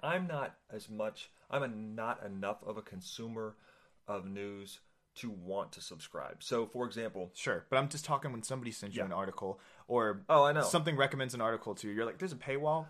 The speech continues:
Speaker 2: Uh,
Speaker 1: Oh.
Speaker 2: get the heck outta here,"
Speaker 1: A-,
Speaker 2: you know?
Speaker 1: and then, mm, two out of three times, I will just ignore it. I mean,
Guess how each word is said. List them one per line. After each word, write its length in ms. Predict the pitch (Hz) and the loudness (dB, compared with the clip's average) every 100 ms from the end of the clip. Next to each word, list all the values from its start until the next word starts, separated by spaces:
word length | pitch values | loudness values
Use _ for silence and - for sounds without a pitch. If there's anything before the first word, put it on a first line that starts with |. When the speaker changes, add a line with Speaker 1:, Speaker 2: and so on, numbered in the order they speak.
| - | 0
Speaker 2:
Uh, 60 | 123 | 6
Speaker 1:
Oh. 220 | 135 113 | 6 4
Speaker 2:
get 120 | 214 | -4
the 60 | - | -4
heck 160 | 104 - | -6 -6
outta 160 | 85 | -4
here," 200 | 90 143 - | -2 -2 2
Speaker 1:
A-, 40 | |
Speaker 2:
you 60 | 135 | 4
know? 60 | 139 | 4
Speaker 1:
and 120 | 139 | 4
then, 360 | 151 151 127 120 - _ _ _ _ _ _ 135 | 4 4 2 -4 -10 _ _ _ _ _ _ -8
mm, 440 | 127 123 120 117 - - _ _ - | -6 -6 -6 -6 -10 -20 _ _ -10
two 220 | - 196 | 2 4
out 100 | 156 | 6
of 60 | 131 | 2
three 180 | 131 120 | -4 -2
times, 420 | 117 107 101 95 | 0 0 -2 -2
I 120 | 107 | 0
will 120 | 101 92 | 0 -2
just 240 | 90 - | -10 -10
ignore 340 | 85 92 85 | -8 -4 -4
it. 80 | 78 - | -4 -4
I 40 | |
mean, 200 | 104 92 | -4 -6